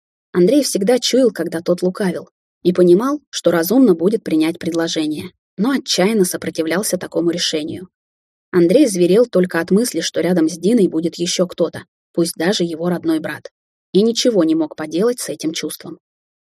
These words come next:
«Непросто», повторил Андрей. «Цветок, брат?» «Видимо», кивнул Сапфир. «Других версий у меня нет. Когда я думал о нашем сотрудничестве, это казалось мне правильным. Но стоило переместиться сюда,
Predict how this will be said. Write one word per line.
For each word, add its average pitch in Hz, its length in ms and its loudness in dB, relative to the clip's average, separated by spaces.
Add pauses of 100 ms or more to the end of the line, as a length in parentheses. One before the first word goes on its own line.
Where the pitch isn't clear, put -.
(140)
«Непросто», 190 720 0 (160)
повторил 165 460 -4
Андрей. 160 440 -4 (280)
«Цветок, 180 480 -2
брат?» 180 280 -6 (480)
«Видимо», 196 480 2 (260)
кивнул 170 320 0
Сапфир. - 460 -10 (340)
«Других 185 360 2
версий 226 520 0
у 170 60 0
меня 165 280 4
нет. 139 320 -6 (460)
Когда 226 240 2
я 269 140 6
думал 214 300 2
о 160 60 0
нашем 175 300 2
сотрудничестве, 185 840 -2 (200)
это 240 220 0
казалось 180 500 -2
мне 160 180 -2
правильным. 151 560 -8 (440)
Но 175 100 4
стоило 208 400 4
переместиться 175 680 0
сюда, 160 360 -4